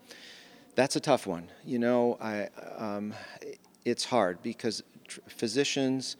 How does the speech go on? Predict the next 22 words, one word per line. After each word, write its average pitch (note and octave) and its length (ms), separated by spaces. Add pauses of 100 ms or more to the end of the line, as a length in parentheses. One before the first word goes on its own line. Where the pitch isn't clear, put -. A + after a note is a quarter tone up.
(440)
are G#2+ 400
nervous A2 580
to A2+ 100
prescribe G2 560
things F#2+ 440
that F#2+ 100
are G2 80
not F#2+ 200
F F#2+ 140
D G2 160
A F#2 120
approved. F2 560 (460)
And, G2 420 (180)
and G2+ 360 (260)
that's, A#2 400 (120)
I G#2+ 140
think, - 220
the - 80
toughest - 420 (300)
blockade F#2+ 500
to G2 80
this. F#2 300